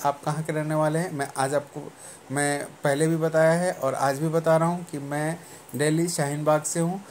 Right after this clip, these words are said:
जो हमारी कंपनी फौजिया फैशन आपके लिए स्पेशल सबकी कंपनी है, ये मैं नहीं मानता ये मेरी कंपनी है, ये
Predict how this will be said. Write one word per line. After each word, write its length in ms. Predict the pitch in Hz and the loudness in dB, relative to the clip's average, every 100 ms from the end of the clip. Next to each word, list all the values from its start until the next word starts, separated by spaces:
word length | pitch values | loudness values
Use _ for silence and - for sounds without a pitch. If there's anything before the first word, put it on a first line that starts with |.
| - - | -20 -4
जो 120 | 143 | -2
हमारी 280 | 143 143 151 | 0 -2 -2
कंपनी 420 | 156 143 139 160 | -4 -6 -4 -4
फौजिया 360 | 160 135 135 151 | 0 -2 0 -2
फैशन 380 | 160 160 175 175 117 | -2 -2 -4 -6 -4
आपके 320 | 131 139 156 | -4 -2 -4
लिए 180 | 160 156 | 0 -2
स्पेशल 320 | - 151 170 | -2 -2 -2
सबकी 360 | 156 165 165 190 | -2 -4 -4 -2
कंपनी 480 | 160 139 151 156 | -2 -2 -2 0
है, 100 | 156 | 0
ये 120 | 156 143 | 0 -2
मैं 180 | 143 | -2
नहीं 120 | 160 190 | -2 2
मानता 320 | 170 151 147 | 0 0 -2
ये 80 | 139 | -2
मेरी 260 | 135 135 | -2 -4
कंपनी 400 | 131 127 123 127 | -4 -6 -4 -4
है, 120 | 147 170 - - | -6 -8 -18 -20
ये 80 | 135 | -6